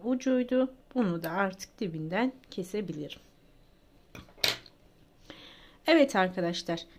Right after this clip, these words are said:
yeşil kısmı bu şekilde. Siz dilerseniz benim gibi aynı bu şekilde bu aray modelini kullanabilirsiniz. Ya da bu ara modelini farklı şekilde de değiştirebilirsiniz arkadaşlar. Yeşil kısmı anlattığımıza göre şimdi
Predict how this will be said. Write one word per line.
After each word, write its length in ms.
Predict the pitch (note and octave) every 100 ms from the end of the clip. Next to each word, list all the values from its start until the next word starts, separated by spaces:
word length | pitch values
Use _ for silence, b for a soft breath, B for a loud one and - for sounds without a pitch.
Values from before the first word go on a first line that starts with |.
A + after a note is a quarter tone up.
| -
yeşil 420 | B3+ C4+ C4+ F4+ F4+
kısmı 520 | - F#3+ - A#3 F4+ G#4+ - -
bu 120 | A3+
şekilde. 680 | - E3 - D#3 D#3+ B3+ G4+ B B
Siz 400 | - - G4+ G4
dilerseniz 720 | E4+ E4 D4 B3+ F#3 E3+ F3 C4+
benim 260 | D4 D4
gibi 320 | F#3+ D#3 F3+ -
aynı 360 | A3+ C4+ C4 G3+
bu 60 |
şekilde 520 | G3+ F3+ F3 E3+ E3+ D#4
bu 100 | E4
aray 300 | A3 F3+ E3+
modelini 500 | F#3+ G3+ F3+ D3+ F3
kullanabilirsiniz. 1000 | C#4+ C#4 C#4 C#4 C4 C4+ - C4 C4 - B B B
Ya 200 | C#4+ -
da 140 | C3+ - -
bu 200 | D#4+ D#4
ara 240 | A#3 A#3+ C4+
modelini 640 | G#3+ E3+ E3 D#3+ A3+ F4 - B
farklı 420 | - C4+ C#4 F4
şekilde 600 | E4+ F#3 F3+ F3 D#3+ D#3
de 220 | C4+ F#4+ - B -
değiştirebilirsiniz 1500 | F#3 F3 - - G#3 D#4+ - - _ C#4 G3 E3 - E3 D#3
arkadaşlar. 760 | D#3+ D#3+ E3 D#3 - D#4+ G4 - B B B B
Yeşil 300 | C#4+ C#4+ G4+
kısmı 380 | - - F3+ D#3+
anlattığımıza 720 | A3+ B3 C4 D4 D4 D4+ F4
göre 400 | B3+ F3+ A#3 - -
şimdi 640 | - D#4+ F#3 F#3+ D4